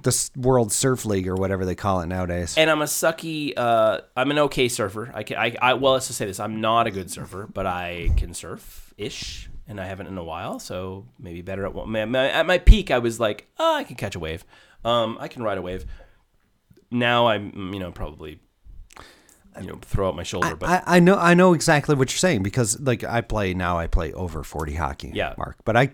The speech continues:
Speaker 1: I could play over fifty if they had a league for it.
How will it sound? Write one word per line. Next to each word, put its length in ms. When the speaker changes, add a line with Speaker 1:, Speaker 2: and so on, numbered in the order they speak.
Speaker 1:
I 160
could 200
play 220
over 280
fifty 420
if 100
they 140
had 160
a 60
league 300
for 280
it. 100